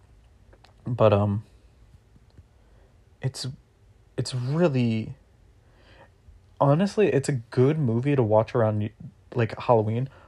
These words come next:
but there's one that's better, Monster Squad. Just,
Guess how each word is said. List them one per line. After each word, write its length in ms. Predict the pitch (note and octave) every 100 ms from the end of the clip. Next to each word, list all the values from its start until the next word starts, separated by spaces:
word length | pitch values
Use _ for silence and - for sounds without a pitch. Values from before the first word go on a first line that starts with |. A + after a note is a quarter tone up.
| - -
but 140 | A#2+
there's 200 | A#2+ A#2
one 200 | A#2+ A#2+
that's 140 | A#2 A2
better, 280 | G#2+ A#2+
Monster 400 | B2 G#2 G#2+ -
Squad. 420 | B2+ - C#3 C#3 D3 - - _ _ _ _ -
Just, 260 | - -